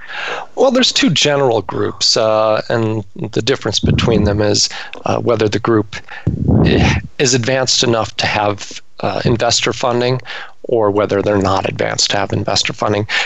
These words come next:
And so, although I incubate groups, uh, I can either incubate them on a cash for consulting basis, uh, like, i e, they've already got plenty of investor money, they have a pretty good idea of what they're doing,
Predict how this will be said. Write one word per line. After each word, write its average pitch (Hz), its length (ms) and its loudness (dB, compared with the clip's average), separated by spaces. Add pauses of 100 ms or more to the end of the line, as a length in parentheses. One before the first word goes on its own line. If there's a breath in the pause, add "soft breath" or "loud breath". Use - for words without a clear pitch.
(120 loud breath)
And 151 100 2
so, 170 340 2 (360 loud breath)
although 156 320 2
I 123 60 0
incubate 120 640 -2
groups, - 540 -2 (300 loud breath)
uh, 104 500 -2 (380)
I 120 80 -2
can 131 160 0
either 117 220 2
incubate 113 440 -2
them 101 140 -2
on 95 120 0
a 98 60 -6
cash - 400 0
for - 140 -8
consulting 117 600 -2
basis, 127 600 0 (420 loud breath)
uh, 101 400 0
like, 101 180 0 (200)
i 104 80 0
e, 107 260 0
they've 104 220 2 (260)
already 113 220 2
got - 240 -2
plenty 120 220 0
of 120 60 0
investor 120 440 0
money, 120 260 2
they 107 160 0
have 104 200 -2
a 117 60 2
pretty 113 280 -4
good 117 140 2
idea 110 300 2
of 104 80 -2
what 117 140 0
they're 113 140 -2
doing, 123 480 2